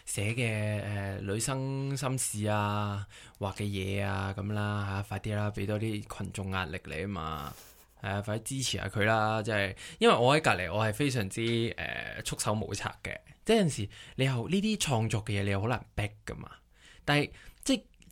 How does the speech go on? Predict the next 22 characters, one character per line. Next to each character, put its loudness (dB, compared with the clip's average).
最 8
好 0
嘅 4
嗰 2
個 2
逼 6
啦， 2
或 4
者 2
係 2
叫 0
推 -2
動 2
力 -8
呢， -6
其 -2
實 -2
就 -2
係 -4
觀 4
眾 0
咯。 -12